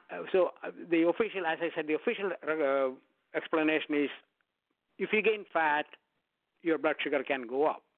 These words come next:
My problem is I feel that the experts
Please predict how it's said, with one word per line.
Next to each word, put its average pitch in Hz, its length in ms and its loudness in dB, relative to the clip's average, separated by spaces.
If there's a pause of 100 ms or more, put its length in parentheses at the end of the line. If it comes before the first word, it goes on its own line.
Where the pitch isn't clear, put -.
(1800)
My 202 220 0
problem 185 440 2
is 170 140 4 (100)
I 208 200 2 (120)
feel 127 380 0 (520)
that 165 320 4
the 170 120 4
experts 180 380 0